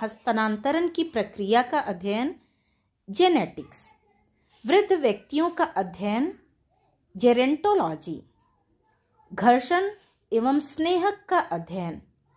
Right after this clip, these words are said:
ट्राइबोलॉजी। पुराने सिक्कों का अध्ययन, न्यूमिस्मेटिक्स।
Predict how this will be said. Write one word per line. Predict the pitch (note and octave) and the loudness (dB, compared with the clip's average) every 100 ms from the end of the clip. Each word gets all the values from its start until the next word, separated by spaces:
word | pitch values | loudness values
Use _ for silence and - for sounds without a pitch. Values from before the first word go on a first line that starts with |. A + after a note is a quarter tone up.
| _ _ _ | _ _ _
ट्राइबोलॉजी। | - A3+ B3+ C4+ F4 G3+ D#3 - D#3 - _ _ _ _ _ _ _ _ _ _ | 2 4 4 2 2 0 -4 -10 -12 -14 _ _ _ _ _ _ _ _ _ _
पुराने | A3 A3+ A3 A#3+ | 2 4 4 2
सिक्कों | C#4+ - C#4+ F4+ F4+ | 0 -2 -2 0 2
का | F4 D#4+ | 2 2
अध्ययन, | C#4 E4+ F4+ A4 - _ _ _ - - - G#3+ | 2 -2 -2 -4 -8 _ _ _ -20 -20 -8 0
न्यूमिस्मेटिक्स। | A#3+ C#4+ E4+ E4 B3+ F3+ D#3+ - G3+ - - | 2 4 2 2 0 0 -4 -8 -10 -16 -20